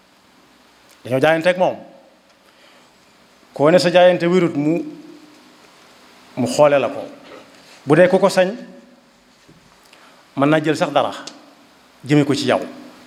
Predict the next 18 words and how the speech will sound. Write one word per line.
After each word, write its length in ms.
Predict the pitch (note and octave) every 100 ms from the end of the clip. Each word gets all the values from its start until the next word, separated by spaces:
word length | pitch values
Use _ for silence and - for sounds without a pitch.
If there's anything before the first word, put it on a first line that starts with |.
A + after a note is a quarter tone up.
| - - - - -
ndax 180 | G#2+ C3
mer. 180 | C3+ B2+ - - - _ _ _ _ _ _ _ _ - - - - _ -
Yàlla 300 | C#3 D#3+ D#3
nee 140 | D#3
na 100 | D#3
woon 140 | D3+ C#3+
Yonent 260 | D3 C#3+ C3+
bi, 80 |
sallallahu 440 | C3+ C#3+ C3 B2+ C3+
alayhi 160 | C3+ C3+
wa 40 |
sallam, 280 | - B2 B2
ñi 100 | E3
jaayanteeg 480 | F3 E3 C#3+ C3 A#2+
yow, 140 | C3+
Yàlla 240 | C#3 D#3 F3
lañ 200 | F3 E3+
jaayanteel. 460 | D3+ B2+ A2 G#2